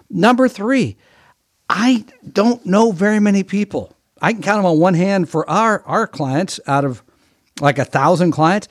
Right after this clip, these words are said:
There's about five of them that are all in stock that can take the, the big swings, and those are gonna be big swings, right? Both daily and weekly and yearly. So I'm gonna say you can do it, you can treat it that way, but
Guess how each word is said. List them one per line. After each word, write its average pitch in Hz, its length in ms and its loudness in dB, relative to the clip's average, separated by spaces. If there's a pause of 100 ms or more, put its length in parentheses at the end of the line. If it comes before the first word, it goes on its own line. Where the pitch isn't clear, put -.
(280)
There's 160 240 2 (380)
about 151 300 -2
five 180 420 0
of 156 140 0
them 160 180 2
that 151 100 4
are 139 120 0
all 156 240 2
in 156 120 2
stock 147 440 -8 (640)
that 165 220 0
can 160 160 0
take 175 320 -2
the, 147 220 0 (140)
the 147 120 -2
big 156 320 0
swings, 240 540 0
and 147 320 0
those 160 160 2
are 185 60 -2
gonna 156 240 2
be 170 160 -2
big 151 340 0
swings, 220 420 -4
right? 175 240 -4
Both 131 320 -6
daily 185 400 -2
and 139 160 0
weekly 175 360 -2
and 131 180 0
yearly. 170 420 -4 (500)
So 196 440 2 (260)
I'm 233 280 0
gonna 220 180 0
say 190 560 0
you 160 220 -4
can 156 200 0
do 131 300 2
it, 247 220 2
you 156 120 -4
can 143 200 -4
treat 170 260 -6
it 208 120 -6
that 196 200 -4
way, 196 280 -2
but 175 300 -6